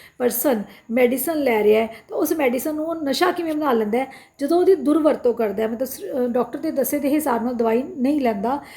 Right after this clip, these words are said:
ਤੇ ਉਹਦੇ accord-, ਆਪਣੇ according ਜੋ ਹੈ ਉਹਨੂੰ ਜ਼ਿਆਦਾ ਜ-, ਜਿਹੜੇ ਡਿਪਰੈਸੈਂਟਸ ਹੈ, ਡਿਪਰੈਸੈਂਟ ਡਾਕਟਰ ਨੇ ਇੱਕ ਡੋਜ਼ ਦਿੱਤੀ ਹੈ, ਪੁਆਇੰਟ ਟੂ ਫਾਈਵ ਦਿੱਤੀ ਹੈ ਤਾਂ ਉਹ ਫਾਈਵ,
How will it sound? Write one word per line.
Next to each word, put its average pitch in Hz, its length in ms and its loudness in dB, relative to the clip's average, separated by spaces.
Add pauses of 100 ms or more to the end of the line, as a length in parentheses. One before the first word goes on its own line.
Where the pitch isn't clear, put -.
(160)
ਤੇ 330 100 0
ਉਹਦੇ 339 300 2
accord-, 269 360 0
ਆਪਣੇ 302 300 -2
according 240 400 2
ਜੋ 226 200 6
ਹੈ 226 120 2
ਉਹਨੂੰ 269 320 -2 (220)
ਜ਼ਿਆਦਾ 247 380 2
ਜ-, 214 260 -6
ਜਿਹੜੇ 247 220 2
ਡਿਪਰੈਸੈਂਟਸ 240 800 0
ਹੈ, 220 160 0
ਡਿਪਰੈਸੈਂਟ 254 680 -2
ਡਾਕਟਰ 240 300 -4
ਨੇ 247 160 -2
ਇੱਕ - 180 -10
ਡੋਜ਼ 247 280 6
ਦਿੱਤੀ 240 340 -4
ਹੈ, 233 80 -2
ਪੁਆਇੰਟ 233 320 -4
ਟੂ 254 160 -4
ਫਾਈਵ 247 160 0
ਦਿੱਤੀ 240 220 -2
ਹੈ 240 40 2
ਤਾਂ 247 100 2
ਉਹ 220 120 0
ਫਾਈਵ, 247 280 -4